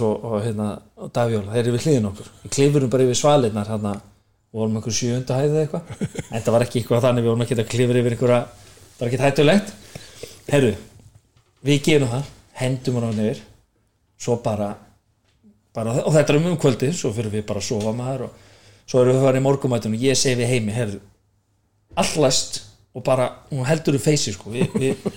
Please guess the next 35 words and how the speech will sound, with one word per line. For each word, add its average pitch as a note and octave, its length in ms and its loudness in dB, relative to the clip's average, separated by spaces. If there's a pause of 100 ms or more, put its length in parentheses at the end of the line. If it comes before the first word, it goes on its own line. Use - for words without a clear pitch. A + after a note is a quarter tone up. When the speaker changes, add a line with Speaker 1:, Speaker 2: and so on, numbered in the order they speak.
(240)
Speaker 1:
við C3 220 0 (100)
pössum E3 320 0
að C3 140 0
gerist E3+ 260 4
ekki C#3+ 140 0
neitt E3 200 0
hérna.“ - 240 -2 (1600)
Og G#2+ 140 -6 (160)
svo D3+ 220 4
löbbuðum C#3 320 4
við A2+ 80 2
niður. C#3 160 -4 (800)
Heimir F3 400 4
er D#3+ 60 4
svolítið D#3+ 240 2
fyndinn, D#3 320 2
sko. G#2+ 160 -12
Hann E3+ 320 4
verður D#3 220 0
allir D3+ 180 -4
svona C3+ 160 -4
flissandi C#3+ 1000 2 (200)
og C3 160 6
svona D3 240 4 (140)
og, - 140 -4 (460)
<laughs> - 640 -2
og - 80 0
er D#3+ 140 4
eins G3 120 4
og - 140 0
kjánu. D#3+ 340 4
Ég A#2 220 2
er A#2+ 60 0
svona B2 100 -4
eitthvað: B2 220 -4